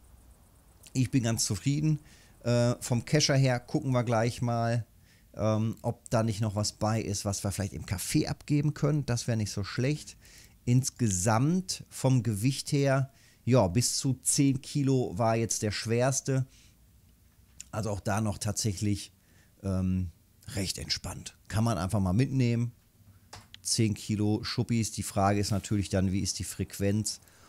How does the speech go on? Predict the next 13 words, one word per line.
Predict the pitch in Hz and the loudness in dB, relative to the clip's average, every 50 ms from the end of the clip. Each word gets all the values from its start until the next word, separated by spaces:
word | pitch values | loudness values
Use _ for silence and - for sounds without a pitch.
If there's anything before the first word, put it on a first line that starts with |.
| - - - - _ _ - | -20 -20 -20 -20 _ _ -4
Und, | 101 98 95 95 95 95 95 95 92 | -2 0 2 2 2 2 2 0 0
ähm, | 78 90 92 90 92 92 90 92 92 - _ | 0 0 0 2 2 2 0 0 -2 -6 _
hier | - 87 - 107 107 | -18 -6 -2 0 0
sieht | 95 85 92 110 110 | 0 0 -2 -4 -2
man | 104 98 95 | -2 -4 -4
zum | - - 101 90 - | -2 -4 -6 -6 -4
Teil, | - 104 95 98 104 98 | -2 0 0 2 2 0
ne, | 92 95 98 | 0 0 -2
vierundvierzig, | 92 - - - 117 110 104 98 92 - - - 98 95 - - - 98 92 90 - | -4 -6 -6 -4 -2 0 0 -2 -4 -4 -4 -2 -2 -2 -2 -2 -4 -4 -4 -4 -6
dreiundvierzig | - 85 90 95 98 98 95 - - - 101 95 - - 90 92 | -4 -2 0 0 0 0 -2 -4 -4 -4 -4 -2 -2 -4 -4 -2
Minuten, | 98 95 95 92 95 92 90 | 0 0 0 0 -2 -4 -4
dreiundvierzig, | 85 87 90 90 95 92 - - 95 - - 82 | -2 -2 0 0 -2 -4 -4 -6 -6 -6 -4 -4
also | 85 90 85 | -4 -4 -6